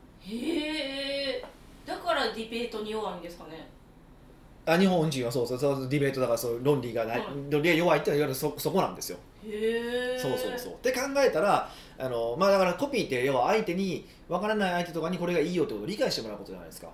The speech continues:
Speaker 1: うん。
Speaker 2: だから論理があるってことが、まあ、前提条件になるんですよ。
Speaker 1: はい。
Speaker 2: で、で、これは二つ目の話、次の二つ目の話になるんですけど、ってことは、ってことはの話で、あの、コピーライティングの教材を一個二個学んだだけで、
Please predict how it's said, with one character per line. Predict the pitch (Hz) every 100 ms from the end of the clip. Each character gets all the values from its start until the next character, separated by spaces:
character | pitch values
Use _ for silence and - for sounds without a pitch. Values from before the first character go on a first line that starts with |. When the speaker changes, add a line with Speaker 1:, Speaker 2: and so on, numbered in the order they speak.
| -
Speaker 1:
う | - - -
ん。 | -
Speaker 2:
だ |
か | 220
ら | 147
論 | 170 180 -
理 | - - - 120
が | 127 117 113
あ |
る | 123
っ |
て | 113
こ | 95
と | 87
が、 | 92
ま | 98
あ、 | 104
前 | 147
提 | 147 143
条 | 131
件 | 110 90
に |
な | 90
る |
ん | 85
で | -
す |
よ。 | - - -
Speaker 1:
は | 196 180
い。 | 165 -
Speaker 2:
で、 | 285 254 - - - -
で、 | 269
こ | 254
れ | 262
は | 233
二 | 156
つ | 143
目 | 143
の |
話、 | 160 -
次 | - 185
の | 120
二 | -
つ | 110
目 | 113
の |
話 | 113 104
に | 92
な |
る | 95
ん |
で | 90
す |
け | 160
ど、 | 175 - -
っ |
て | -
こ | 330
と | 294 160
は、 | 160 -
っ |
て | 156
こ | 202
と | 139
は |
の | 98
話 | 101 98
で、 | 120 113 - - -
あ | 131
の、 | 123 120 113 - -
コ | 269
ピ | 339
ー |
ラ |
イ | 320
テ | 214
ィ |
ン |
グ |
の | 117
教 | 151 147
材 | 139 127
を | 139 120 - - -
一 | 311
個 | - -
二 | 120
個 | 117
学 | 135 156 127
ん |
だ | 98
だ |
け | 98 101
で、 | 123 107